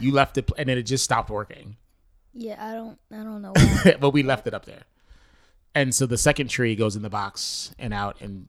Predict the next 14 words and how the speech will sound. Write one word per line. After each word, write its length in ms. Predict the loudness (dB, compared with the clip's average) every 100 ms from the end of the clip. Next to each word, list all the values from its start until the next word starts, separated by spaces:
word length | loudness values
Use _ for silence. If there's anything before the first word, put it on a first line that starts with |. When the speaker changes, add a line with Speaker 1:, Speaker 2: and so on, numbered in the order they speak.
| -20
Speaker 1:
into 320 | -16 -12 -8
the, 200 | -8 -10 -16
into 160 | -14 -12
the 80 | -12
garage. 380 | -12 -14 -14 -20 _ _ _ _ _ _ _
So 100 | 2
that's 120 | 4
always 300 | 6 6 6
the 80 | 0
trick. 340 | 2 2 2 -4 -20 _ _ _ _
Is 140 | -8 -4
it 40 |
gonna 120 | -4
work? 340 | -4 -8 -12